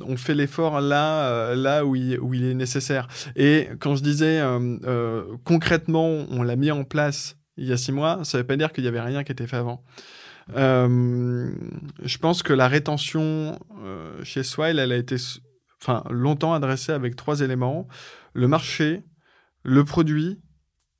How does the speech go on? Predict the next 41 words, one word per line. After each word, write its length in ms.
euh, 400
allez, 380
quatre 200
éléments. 280
Le 100
marché, 540
le 140
produit, 640
l'image, 560
et 100
quand 120
même 200
un 120
peu, 160
parce 180
qu'il 100
faut 140
se 60
valoriser, 500
un 100
peu 240
des 80
missions 320
qui 80
étaient 140
prises 180
en 140
compte, 240
euh, 580
qui 140
étaient 100
prises 140
en 40
charge 220
côté 220
C 140
S 120
M. 160
Euh, 720
le 220
marché, 440